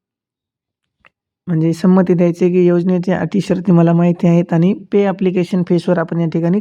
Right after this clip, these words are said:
क्लिक करायचं आहे. आपण ॲप्लिकेशन या ठिकाणी तेवीस पॉइंट साठ रुपयाचे जे पेमेंट आहे आपण ते करून घ्यायचे.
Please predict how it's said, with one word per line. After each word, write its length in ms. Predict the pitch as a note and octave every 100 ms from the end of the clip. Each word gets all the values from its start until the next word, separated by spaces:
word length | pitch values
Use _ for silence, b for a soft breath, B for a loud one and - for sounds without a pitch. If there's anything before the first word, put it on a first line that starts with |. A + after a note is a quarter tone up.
| G#3
क्लिक 240 | A3 G#3
करायचं 360 | F#3+ D#3+ D#3 D#3
आहे. 200 | D3 D#3 - _ _ B B B B B _ -
आपण 340 | G3+ F#3 F#3
ॲप्लिकेशन 720 | F3+ - G3+ F#3+ F3+ G#3 F#3+ F#3+ -
या 140 | F#3 E3+
ठिकाणी 400 | F3+ F3+ F3 F3+ - _ -
तेवीस 300 | F3 F#3+ -
पॉइंट 220 | - F3+ F3+
साठ 260 | F3+ E3+
रुपयाचे 440 | F#3 F3+ F3 E3 E3+
जे 120 | F#3+
पेमेंट 420 | F3+ F3+ F3+ F#3+ E3+
आहे 160 | F3
आपण 280 | F3 F3 F3
ते 120 | E3+
करून 320 | F3 F3+ F#3
घ्यायचे. 440 | F3 E3 E3 E3+